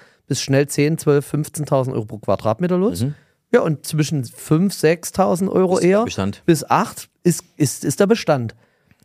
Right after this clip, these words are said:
Speaker 1: Die Baukosten werden ja nicht günstiger. Durch die Inflation wird das Material teurer, durch Mindestlöhne et cetera steigen die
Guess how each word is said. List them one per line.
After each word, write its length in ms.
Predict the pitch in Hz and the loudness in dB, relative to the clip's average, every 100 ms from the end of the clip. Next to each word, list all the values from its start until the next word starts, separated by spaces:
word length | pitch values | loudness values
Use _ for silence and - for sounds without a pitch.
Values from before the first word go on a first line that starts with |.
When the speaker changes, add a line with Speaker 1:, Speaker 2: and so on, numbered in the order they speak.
| _ - | _ -2
Speaker 1:
Die 100 | 143 | 2
Baukosten 640 | 127 143 - 147 143 143 | 2 2 2 -2 -2 0
werden 140 | 147 196 | 2 4
ja 40 | |
nicht 160 | 139 120 | 2 2
günstiger. 460 | 160 196 - 104 | 2 2 -2 -2
Durch 140 | 98 113 | 0 0
die 80 | 135 | 0
Inflation 640 | 123 110 - 143 202 208 | 0 0 2 2 4 2
wird 100 | 131 | -2
das 100 | - | -4
Material 480 | 104 95 107 120 170 | -6 -2 2 4 4
teurer, 500 | 160 160 156 151 151 _ _ _ _ | 2 2 2 0 -2 _ _ _ _
durch 320 | 135 127 - | 2 2 2
Mindestlöhne 640 | 160 190 175 - 139 139 | 2 2 0 2 0 2
et 80 | 131 | -2
cetera 380 | 175 170 139 131 | -2 0 0 -2
steigen 380 | - 127 127 120 | 0 -2 0 -4
die 240 | 110 104 | -4 -4